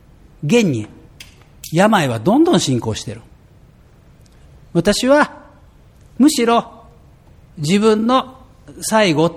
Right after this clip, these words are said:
ていうものを受け止めて、むしろ安らかな思いで最後を迎えてくれたらっていうふうに思ってるんだけれども、おばはあの祈りを祈り続けてる。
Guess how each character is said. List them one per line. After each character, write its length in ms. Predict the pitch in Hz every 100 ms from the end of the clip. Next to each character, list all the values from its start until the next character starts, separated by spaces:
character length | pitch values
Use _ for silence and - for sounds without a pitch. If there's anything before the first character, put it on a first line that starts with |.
| - - -
て 80 | 127
い 60 |
う 40 | 117
も 140 | 120
の 120 | 135
を 360 | 160 120 107 - - - _
受 220 | 156 170
け 100 | 165
止 40 | 170
め 140 | 170
て、 300 | 165 190 190 - - - - - - - - - - - - - - - - - - - -
む 80 | 180
し 100 | 165
ろ 80 |
安 280 | 131 135 -
ら 120 | 165
か 140 | 170 214
な 120 | 220
思 240 | 160 185
い 80 | 185
で 100 | 147
最 220 | 135 170
後 120 | 147 123
を 60 |
迎 280 | 120 127 151
え 60 | 156
て 100 | 165
く 100 | 160
れ 120 | 160
た 120 | 170
ら 60 | 147
っ 100 | -
て 80 | 120
い 20 |
う 40 |
ふ 20 |
う 20 | 110
に 60 |
思 200 | 135 208 277
っ 80 |
て 120 | - 135
る 120 | 107
ん 20 |
だ 120 | 92
け 80 | 104
れ 80 | 101
ど 120 | 120
も、 200 | 170 180 - _ _ - - _ - - - - - -
お 120 | 147
ば 140 | 160
は 180 | 180 208
あ 60 | 151
の 140 | 151
祈 180 | 151 165
り 80 | 180
を 100 | 160
祈 180 | 180 233
り 80 |
続 220 | 226 240 311
け 120 | 247
て 140 | -
る。 80 | -